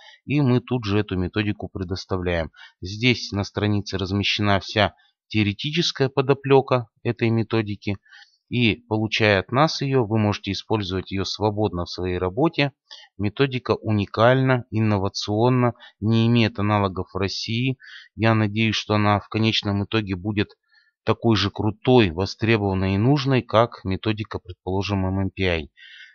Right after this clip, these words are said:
Она в итоге позволяет оценить девяносто два свойства личности человека. Существует определённая матрица личности, её можно скачать, вообще скачать все эти документы, посмотреть теорию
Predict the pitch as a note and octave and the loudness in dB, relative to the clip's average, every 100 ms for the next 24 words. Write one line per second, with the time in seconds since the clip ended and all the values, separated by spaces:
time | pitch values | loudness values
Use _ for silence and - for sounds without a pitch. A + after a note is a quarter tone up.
0 | _ - G2 G#2+ G#2 E2 F#2 G#2 - D#3 | _ -8 0 2 2 -2 -8 -4 0 0
1 | D3 D3+ - G#2+ G2+ G#2 G#2 G2 - F2+ | 2 -4 -2 -4 0 2 4 2 0 -6
2 | - F#2+ A#2 D3 - - F2+ F#2+ G2 A#2+ | -2 0 2 0 -4 -14 -6 -2 2 2
3 | B2+ - F2+ E2+ G#2 - F#2+ G2+ - F#2 | 0 -4 -4 0 -2 -2 -4 -4 -4 -6
4 | F#2 - F2 - - - F#2 F2+ E2+ - | -6 -8 -10 -10 -10 -6 -4 -4 -6 -12
5 | _ - - - - - G2 - - A2+ | _ -20 -20 -20 -16 -8 -6 -4 0 0
6 | F#2+ - F#2+ F#2+ G2+ F#2 F2+ A2+ D#3 D3 | 0 -4 -8 -2 0 0 0 2 0 -2
7 | C#3 C3+ B2 B2 - F#2+ - F#2+ F#2+ F#2 | -6 -4 -4 -4 -6 -6 -4 -2 -2 -2
8 | F#2+ F2 - F#2+ - D3+ B2+ A2 A2 - | -4 -6 -8 -4 2 2 0 -4 -6 -6
9 | G2+ - G2+ - - G2 F#2+ F2 - A2 | -6 -4 -4 -4 -4 -6 -4 -8 -4 0
10 | D3 D#3 - B2 - - - - G2+ G#2+ | 2 2 0 -4 -6 -20 -12 -6 -2 -2
11 | G#2 A2+ G#2 - A#2 C#3+ D#3+ D3 | 0 0 -2 -2 -2 0 2 0